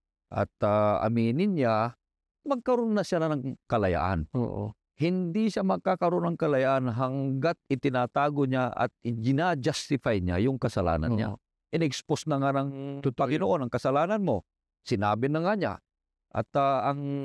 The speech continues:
Speaker 1: pakay ng kaaway, isisirain ka.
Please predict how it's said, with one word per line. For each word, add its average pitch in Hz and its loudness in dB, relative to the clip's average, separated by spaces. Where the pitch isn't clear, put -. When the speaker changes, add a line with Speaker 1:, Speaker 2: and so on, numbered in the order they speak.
Speaker 1:
pakay 127 0
ng 127 -4
kaaway, 139 2
isisirain 143 0
ka. 104 -4